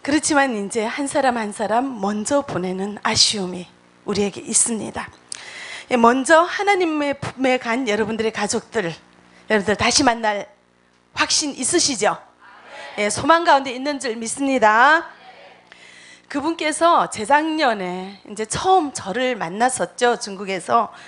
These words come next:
저를 보고 너무 반가워하면서 하시는 말씀이 참 안타까운 것이 있다고 합니다. "뭐가 그렇게 안타깝습니까?" 했더니, 한국에서 교회를 잠깐 다녔는데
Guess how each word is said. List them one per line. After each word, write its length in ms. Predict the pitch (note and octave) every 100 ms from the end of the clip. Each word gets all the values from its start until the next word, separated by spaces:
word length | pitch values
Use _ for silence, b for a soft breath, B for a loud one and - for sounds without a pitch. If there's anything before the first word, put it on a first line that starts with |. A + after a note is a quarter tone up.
| B B B B
저를 380 | - D4+ E4+
보고 500 | E4+ A3 D4 D4+ G#3 -
너무 640 | F#3+ G3+ C4 D#4+ E4+ F4 F4+
반가워하면서 1200 | - G3+ G3 B3 B3+ A#3 G3+ G3 C4+ D4 F3+ - B B B B
하시는 320 | - A3 A3+
말씀이 680 | G#3+ E3 E3+ - G#3+ C#4+ B3 - B B
참 480 | - - - G#4 G#4 -
안타까운 800 | A3+ B3+ - F#4+ F#4 F4 C#4+ A3+
것이 300 | F#3+ - -
있다고 320 | - E3 E3+
합니다. 500 | G3 C4 G#3 E3 F3 - B B B B
"뭐가 380 | G#3 G3 D4+ E4+
그렇게 260 | E4 -
안타깝습니까?" 1120 | A3 G3+ A#3 A3 G3+ - G3 F#3 - G3 F3+ -
했더니, 440 | A3+ - F#3+ B3+ - b b b b
한국에서 1000 | - G4 F#4+ F4 E4+ B3 F#3 A3 C4+ F3
교회를 400 | - G#3+ A#3 B3+
잠깐 580 | C4+ - G#3 G#3+ B3+ A#3
다녔는데 920 | - F#3 G3 G#3 F#3 E3+ B3 F#3 -